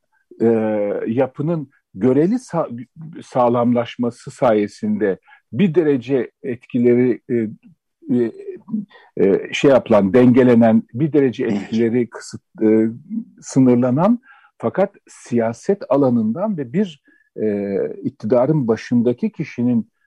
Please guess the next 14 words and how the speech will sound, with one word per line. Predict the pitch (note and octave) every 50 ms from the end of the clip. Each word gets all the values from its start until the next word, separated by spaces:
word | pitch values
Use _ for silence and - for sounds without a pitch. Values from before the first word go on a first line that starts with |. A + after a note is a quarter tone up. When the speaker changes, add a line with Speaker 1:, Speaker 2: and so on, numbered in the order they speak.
| _ _ _ -
Speaker 1:
e, | G2+ G2+ G#2 G2+ G2+ G2 G2+
şahsi | - - - A#2 A2 - - - - A3 A3+
müdahalesiyle | F#3+ E3 D3+ B2+ C#3+ C3+ B2 B2 B2+ B2+ C3 B2 - - _ G#3 A3+ G#3+
ortaya | F3 C#3 A2+ - _ G#2 F#2+ F2+
çıkan | _ - - _ F#2+ E2+ E2+ E2+
krizler | - F2 E2 E2+ F#2+ B2 F3+ G#3 G3+
ki | - C#3+ C3+
bu | D3 C#3 -
ilk | - G3+ F3 _
defa | A#3 F#3+ - C3 A2+ G2+ _
tanıyoruz | A2 F#2 F2+ F2 D#2+ D#2 D2 _
böyle | E2 D#2+ D#2+ D#2
bir | D2+ D#2
krizi. | _ - D#2+ D#2 C#2 _